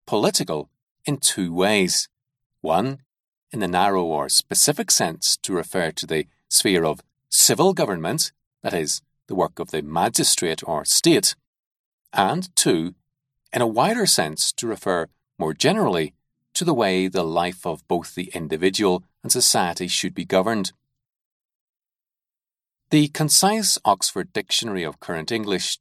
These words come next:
defines the word politics as, quote, "the art and science of government," end quote. The whole of life is political in this wider sense.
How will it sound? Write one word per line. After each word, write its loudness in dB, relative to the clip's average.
defines -2
the -6
word -4
politics 0
as, -2
quote, 0
"the -10
art 4
and -8
science -4
of -14
government," -4
end -8
quote. -4
The -12
whole -4
of -6
life 0
is 0
political -4
in -6
this -2
wider 0
sense. 0